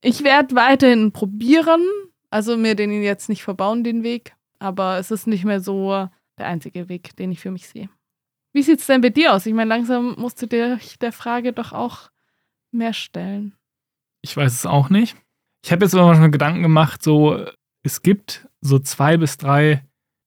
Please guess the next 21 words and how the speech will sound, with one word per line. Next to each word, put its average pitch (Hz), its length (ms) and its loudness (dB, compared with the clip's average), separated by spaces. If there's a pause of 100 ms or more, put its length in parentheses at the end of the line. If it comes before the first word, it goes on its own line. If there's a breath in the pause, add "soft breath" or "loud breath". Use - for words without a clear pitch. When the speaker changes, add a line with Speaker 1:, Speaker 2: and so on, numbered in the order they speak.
(380)
Speaker 2:
Institute 190 1080 2
oder 147 200 0
Institutionen, 156 1040 2
wo 139 140 0
ich - 360 -6
bereit 135 440 0
wäre, 160 300 4
vielleicht 151 560 -2
einen 143 80 4
Postdoc - 480 0
zu - 100 -8
machen. 117 360 -8 (260)
Speaker 1:
Mhm. 240 360 -2 (140)
Speaker 2:
Und 131 140 0
da 143 220 4
habe 147 140 4
ich 135 60 4
jetzt 143 180 0
mal 147 140 4
geguckt, 139 420 0
wo, 143 440 6